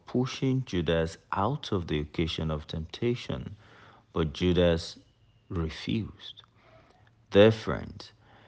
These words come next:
it was Judas' refusal to yield to Jesus' prompting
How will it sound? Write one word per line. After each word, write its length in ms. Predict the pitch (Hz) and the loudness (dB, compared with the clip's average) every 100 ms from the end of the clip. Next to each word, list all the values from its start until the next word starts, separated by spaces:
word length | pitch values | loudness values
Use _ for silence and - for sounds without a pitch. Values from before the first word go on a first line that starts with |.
| - - | -12 4
it 40 | |
was 160 | 101 101 | 6 6
Judas' 720 | 90 131 151 151 151 156 - | 6 6 8 8 6 2 0
refusal 880 | 107 101 - 107 104 104 101 101 98 98 | 0 0 0 2 4 6 6 4 2 -4
to 160 | - | -2
yield 640 | 90 82 90 120 156 175 170 - | 0 0 0 2 2 0 -4 -8
to 100 | 95 | -6
Jesus' 680 | 85 95 90 98 95 92 92 | -4 -2 -2 -2 -2 -4 -6
prompting 880 | - 87 85 80 - 85 82 80 | -6 -2 -2 -2 -2 -2 0 -2